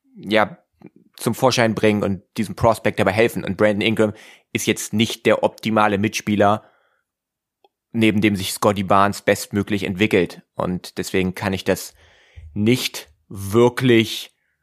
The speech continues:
nachvollziehen. So, Brandon Ingram wird dann auch bald einen neuen Vertrag unterschreiben wollen und die Raptors haben jetzt schon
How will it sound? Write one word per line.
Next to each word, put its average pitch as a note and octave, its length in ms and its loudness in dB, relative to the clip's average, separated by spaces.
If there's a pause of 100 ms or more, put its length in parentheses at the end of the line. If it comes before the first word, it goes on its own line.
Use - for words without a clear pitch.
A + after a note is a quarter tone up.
(320)
nachvollziehen. F#2+ 880 -2
So, F2+ 300 2 (120)
Brandon F#2 340 -2
Ingram G2+ 460 0 (320)
wird A2 300 -4
dann G#2 120 0
auch - 120 -4
bald G#2 220 0
einen - 80 -8
neuen G2+ 120 2
Vertrag G2 300 -8
unterschreiben A#2 420 0
wollen A#2+ 140 2
und G2+ 80 -6
die G#2 60 0
Raptors G2 580 0 (640)
haben F#2+ 840 0 (320)
jetzt - 260 -4
schon G#2 440 0